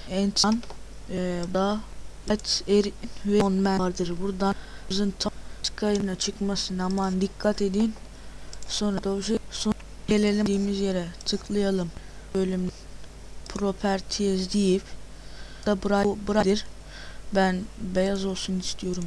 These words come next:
Tamam deyip çıkıyorum. İçi bir, e, problem. Ben Angel kısmı şu bariyer ücretle, e, aş-, bu çubuk aş-, sonra çiz oldu. Şimdi de,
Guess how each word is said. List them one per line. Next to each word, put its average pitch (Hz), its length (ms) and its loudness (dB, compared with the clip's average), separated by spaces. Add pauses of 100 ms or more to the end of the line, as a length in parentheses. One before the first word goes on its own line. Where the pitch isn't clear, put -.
(100)
Tamam 190 440 -2
deyip 175 240 -2
çıkıyorum. 196 680 -2 (360)
İçi 208 260 2
bir, 208 120 6
e, 175 200 2 (100)
problem. 190 520 2 (280)
Ben 190 340 2
Angel 214 400 4
kısmı - 400 -2
şu 196 240 2 (140)
bariyer 185 320 2
ücretle, 208 520 2 (500)
e, 190 140 2
aş-, 190 360 2
bu 202 380 2 (360)
çubuk 202 320 2
aş-, 196 100 2 (300)
sonra 202 220 2
çiz 196 280 2
oldu. 180 460 2 (520)
Şimdi 214 240 4
de, 220 180 4